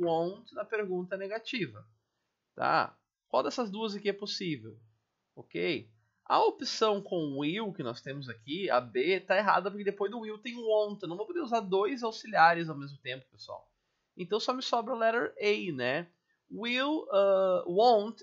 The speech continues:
engineers have discovered? Não terão os engenheiros descoberto how to build tsunami-proof buildings? Como construir prédios, uh, à prova de tsunamis by twenty-one twenty,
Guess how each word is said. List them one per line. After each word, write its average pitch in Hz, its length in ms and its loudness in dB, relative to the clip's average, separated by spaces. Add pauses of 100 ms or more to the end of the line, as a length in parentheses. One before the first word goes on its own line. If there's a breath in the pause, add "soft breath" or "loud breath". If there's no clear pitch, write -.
engineers 180 880 0
have 165 260 2
discovered? 156 680 0
Não 381 200 -2
terão 277 360 2
os 226 100 -8
engenheiros 175 560 -2
descoberto 139 720 -2 (560)
how 196 160 8
to 208 160 -8
build 185 380 0
tsunami-proof 156 880 0
buildings? 165 640 -6 (480)
Como 214 220 -2
construir 208 440 -6
prédios, 165 680 0 (160)
uh, 143 140 2
à 151 60 0
prova 175 440 4
de 151 120 -6
tsunamis 147 640 -4
by 131 560 6 (600)
twenty-one 185 760 0
twenty, 151 560 -4